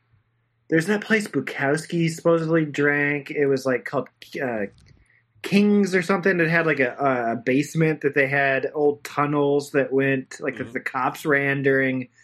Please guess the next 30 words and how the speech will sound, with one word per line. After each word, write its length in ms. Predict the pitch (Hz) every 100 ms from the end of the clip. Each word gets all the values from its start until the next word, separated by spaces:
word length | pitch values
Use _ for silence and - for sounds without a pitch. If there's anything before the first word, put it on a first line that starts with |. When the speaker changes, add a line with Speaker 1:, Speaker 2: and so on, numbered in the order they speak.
| - _ _ -
Speaker 1:
Prohibition. 680 | 156 139 135 131 131 139 135
Speaker 2:
Have 100 | 135 -
you 80 | 190
ever 80 | 202
been 140 | 208
to 60 | 151
Kohl's? 560 | - 160 190 180 160
Like, 160 | 139 131
how 120 | 139
they 140 | 147 143
have, 200 | 151 143
like, 200 | 139 -
that 180 | 113 -
speakeasy 760 | - 147 139 151 156 131 156
in 80 | 151
the 80 | 147
back 500 | 151 151 156 - - - _ _ _ _ _
of 140 | 131 123
Kohl's? 240 | 143 131
Speaker 1:
Yep. 380 | 127 147 180 - - _ _ _
Speaker 2:
Where 160 | - 131
it's 80 | 135
Speaker 1:
Yep. 180 | 151 143
Speaker 2:
like, 360 | 131 123 -
I've 160 | 131 165
never 480 | 202 175 139 127 123
actually 280 | 143 139 156
gone 240 | 131 139
to 60 | 156
the 180 | 131